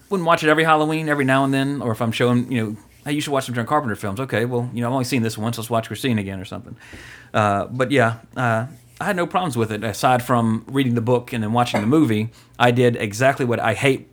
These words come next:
my wife does when she's read a book and then watches the movie and, s-, and points out the dramatic differences between the two, 'cause that drives me crazy. But I had my revenge 'cause I did it to her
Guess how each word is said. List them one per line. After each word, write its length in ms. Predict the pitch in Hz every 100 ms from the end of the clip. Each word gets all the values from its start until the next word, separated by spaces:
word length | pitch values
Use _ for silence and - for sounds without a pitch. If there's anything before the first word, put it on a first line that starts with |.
| -
my 140 | 113
wife 260 | 110 147 -
does 240 | 117 110
when 80 | 113
she's 220 | 175 160
read 120 | 135
a 40 | 110
book 280 | 113 - - - - _ -
and 100 | 117
then 120 | 113
watches 260 | 110 107 101
the 80 |
movie 360 | 107 101 98 113 - - - -
and, 80 | 110
s-, 240 | - -
and 160 | 104 101
points 260 | 135 123
out 260 | 113 107 113
the 60 |
dramatic 440 | 110 113 123 107 98
differences 400 | 214 170 127 123
between 300 | 123 123 110
the 60 |
two, 160 | 101 107
'cause 120 | 120
that 100 | 139
drives 260 | 123 113 120
me 100 | 127
crazy. 360 | 185 143 95 104 _ -
But 100 | 123
I 40 |
had 100 | 151
my 80 | 151
revenge 300 | 143 143 110
'cause 100 | -
I 60 | 110
did 100 | 120
it 80 | 120
to 60 |
her 240 | 110 113